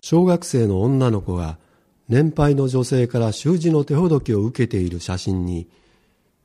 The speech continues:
「シルバー世代が活躍中」との文字が書かれています。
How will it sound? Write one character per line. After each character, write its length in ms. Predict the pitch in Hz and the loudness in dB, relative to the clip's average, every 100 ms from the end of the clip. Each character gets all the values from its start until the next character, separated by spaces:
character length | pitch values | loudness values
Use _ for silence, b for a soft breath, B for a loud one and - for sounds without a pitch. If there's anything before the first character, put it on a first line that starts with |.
| _ | _
「シ 240 | - - | -18 -2
ル 140 | 127 160 | 0 2
バ 220 | 151 143 | 2 0
ー 20 | |
世 180 | 127 135 | 0 -2
代 260 | 123 98 85 | 0 -2 -4
が 160 | 78 | -8
活 340 | - 85 - 131 | -10 -14 -4 -2
躍 240 | 120 - | -2 -4
中」 340 | - 104 98 - _ _ | -10 -8 -8 -12 _ _
と 140 | 156 | -2
の 100 | 143 | 0
文 220 | 92 92 107 | -2 -4 -4
字 120 | 95 | -4
が 100 | 78 | -8
書 160 | - | -12
か 120 | - 98 | -6 -4
れ 80 | |
て 120 | 87 80 | -4 -10
い 80 | |
ま 120 | 73 69 | -10 -12
す。 180 | - | -18